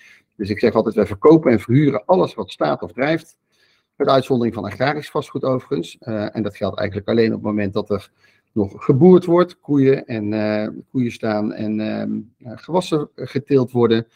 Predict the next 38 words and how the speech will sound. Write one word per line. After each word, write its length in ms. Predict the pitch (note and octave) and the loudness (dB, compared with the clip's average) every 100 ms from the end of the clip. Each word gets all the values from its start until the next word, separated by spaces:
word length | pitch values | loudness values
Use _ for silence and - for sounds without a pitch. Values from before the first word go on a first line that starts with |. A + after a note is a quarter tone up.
| _ _ _ | _ _ _
Want 140 | - A#2 | -6 -4
op 80 | |
het 80 | A#2 | 0
moment 260 | A#2+ A2+ G#2+ | 2 4 2
dat 140 | G#2+ | -2
een 100 | A2 | -2
boerderij 500 | G#2+ G#2+ G2+ G2+ G2+ | 0 0 0 -2 -2
wordt 180 | G#2 G#2 | -4 -6
omgeturnd 580 | A2+ G#2 - - G#2 F#2+ | -4 -6 -8 -8 -8 -8
tot 200 | F#2 F#2 | -10 -10
een 120 | G2+ - | -16 2
camping 460 | C3 A#2 - A#2 | 2 4 0 0
of 100 | G#2+ | 0
een 80 | G#2+ | -2
zonneweide, 540 | G2+ A2 G2+ G2 G2 | 0 0 0 -2 -4
dan 140 | F#2 G2 | -8 -6
willen 200 | G2+ F#2+ | -6 -6
we 60 | |
ons 160 | F2+ F#2+ | -8 -10
er 60 | G2+ | -12
weer 80 | |
graag 280 | G2+ - - | -10 -10 -12
mee 120 | - | -18
bemoeien. 320 | - - - _ | -20 -20 -20 _
Maar 120 | A2 | -16
agrarisch 340 | A#2 C#3 C3+ C3 | -4 0 2 0
vastgoed 340 | B2+ - C3+ | -4 -6 -6
valt 200 | A2+ G#2 | -6 -4
er 60 | F2+ | -6
echt 100 | - | 0
buiten. 440 | G#2 G2+ - G3+ - - - - - _ _ _ | 0 2 0 -4 -10 -20 -20 -20 -20 _ _ _
En 100 | D#3 | 6
daarmee 280 | F3 F#3 | 8 8
hebben 200 | E3+ E3 | 8 8
we 60 | D#3 | 8
landelijke 420 | D#3+ E3 C#3+ - | 8 8 6 2
dekking. 400 | A2 D3 - G#3 - _ | 0 -2 -2 -10 -12 _
Ehm, 680 | D#3 C#3 C#3 C3 C3 B2 | -6 -2 0 0 0 -2